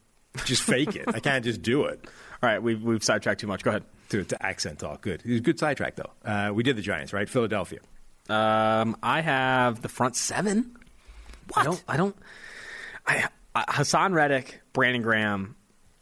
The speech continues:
Speaker 2: stars on the edge. I don't see them. I, Brandon Graham has been good, but I, I don't think he's gonna be a top ten,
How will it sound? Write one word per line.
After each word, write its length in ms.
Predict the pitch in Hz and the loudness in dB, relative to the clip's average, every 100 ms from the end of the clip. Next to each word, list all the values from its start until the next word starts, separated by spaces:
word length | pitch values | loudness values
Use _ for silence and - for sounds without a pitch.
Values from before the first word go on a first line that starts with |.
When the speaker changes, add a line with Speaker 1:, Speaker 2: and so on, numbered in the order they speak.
| - _ _ - - | -20 _ _ -20 -4
Speaker 2:
stars 260 | - 127 | 2 2
on 80 | 120 | 4
the 120 | 113 | 4
edge. 160 | 107 107 | 4 4
I 100 | 110 | 2
don't 200 | 113 120 | 2 0
see 200 | - 120 | 0 2
them. 380 | 107 107 101 - 120 | 2 2 0 -2 -4
I, 100 | 127 | -4
Brandon 320 | 120 185 208 | 0 2 2
Graham 200 | 147 147 | 2 2
has 100 | 113 | 0
been 100 | 107 | -6
good, 200 | 98 98 | -4 -4
but 100 | 101 104 | -6 -6
I, 240 | - 107 101 | -2 0 2
I 20 | |
don't 160 | 117 123 | 0 0
think 140 | 117 | -2
he's 120 | 107 | -2
gonna 180 | 113 104 | -2 -2
be 320 | 98 95 92 - _ _ | -2 -4 -6 -12 _ _
a 60 | - | -8
top 320 | - 120 117 | -2 -2 -2
ten, 400 | - 110 107 101 | -6 -4 -2 -4